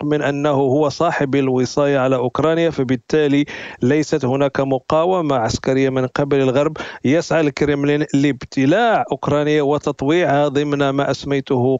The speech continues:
قبل قليل الاتحاد الروسي الجديد. الحرب الكبرى هي ما يعنينا بعلاقتها بسؤالك. الحرب الاستراتيجية الآن بين الكرملين وحلف شمال الأطلسي هي نوع من التحدي،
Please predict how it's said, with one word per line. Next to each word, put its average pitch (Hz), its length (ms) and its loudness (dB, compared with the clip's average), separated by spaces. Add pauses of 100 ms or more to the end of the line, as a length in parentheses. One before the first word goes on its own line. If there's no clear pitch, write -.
قبل 131 200 0
قليل 135 380 0
الاتحاد 131 840 0
الروسي 123 580 -2
الجديد. 127 440 0 (480)
الحرب 196 480 2
الكبرى 196 520 0
هي 175 200 2
ما 175 180 2
يعنينا 180 340 2
بعلاقتها 139 1080 0
بسؤالك. 131 760 0 (440)
الحرب 185 680 0 (100)
الاستراتيجية 143 920 0
الآن 139 480 0
بين 139 240 2
الكرملين 135 760 0
وحلف 127 480 0
شمال 156 340 0
الأطلسي 143 720 0 (680)
هي 190 500 2
نوع 196 200 2
من 165 240 2
التحدي، 147 840 -2